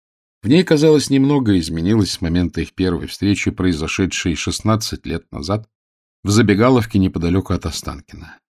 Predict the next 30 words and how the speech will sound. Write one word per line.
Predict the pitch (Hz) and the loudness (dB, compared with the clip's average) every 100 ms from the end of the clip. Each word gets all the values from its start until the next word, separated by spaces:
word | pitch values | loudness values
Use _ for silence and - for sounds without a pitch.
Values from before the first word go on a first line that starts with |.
| _ - | _ -4
Такая | 120 147 | 2 2
же | 98 87 | 2 0
тощая, | 110 - 95 80 | -2 0 -2 -2
разве | 82 82 | -2 -4
что | - 90 82 | -6 -4 -2
не | 87 | -2
в | 78 | 0
длинной | 92 95 80 | 0 0 -2
хиповатой | - 82 80 82 78 73 | -6 -8 -4 -6 -6 -6
юбке, | 90 98 - 65 | -4 -6 -8 -10
а | |
в | 65 | -6
джинсах, | 95 104 87 85 _ _ _ _ _ | -2 0 -2 -8 _ _ _ _ _
но | 104 110 92 | 0 2 2
расклешенных | 101 - 73 - 113 104 95 - | -2 -2 -6 0 2 2 0 -4
и | |
потертых, | - - 104 101 104 85 | -8 -4 -2 -2 -2 -6
и | 80 | -4
даже | 90 90 85 | -2 -2 -2
прорванных | 104 104 90 73 73 - | 0 2 2 -2 -10 -12
местами. | 69 - - - - _ _ _ _ _ _ _ _ _ | -12 -10 -12 -16 -20 _ _ _ _ _ _ _ _ _
Олег | 101 139 - | 0 2 0
почувствовал | 110 123 - 101 | -2 -4 -2 -2
себя | - 90 95 | 0 -2 -2
старомодным. | - 92 90 85 - - - | -2 -2 -2 -4 -8 -16 -4
Он | 160 | 2
не | 160 | 4
любил | 156 110 80 | 4 2 -2
такую | 85 - 82 | -8 -10 -10
одежду. | - 64 87 | -12 -14 -18